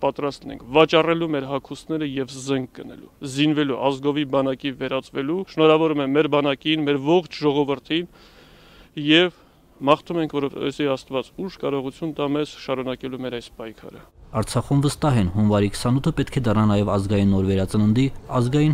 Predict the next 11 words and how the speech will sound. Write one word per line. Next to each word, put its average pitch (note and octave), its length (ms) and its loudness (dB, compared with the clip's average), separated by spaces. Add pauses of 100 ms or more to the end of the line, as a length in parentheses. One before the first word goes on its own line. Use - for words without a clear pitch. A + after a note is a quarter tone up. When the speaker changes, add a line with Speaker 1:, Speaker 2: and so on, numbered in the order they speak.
Speaker 2:
հույսերի C#3 400 2
պաշտպանման A#2+ 560 0 (100)
տոն C#3 300 2
նաև G2+ 320 2
հանուն G2 320 2
նրանց, C#3+ 260 0 (200)
ովքեր C3+ 300 -4
հայրենյաց A#2 520 0
սերը A#2+ 320 0
վերդասեցին G2+ 640 0
կյանքից։ G2+ 400 0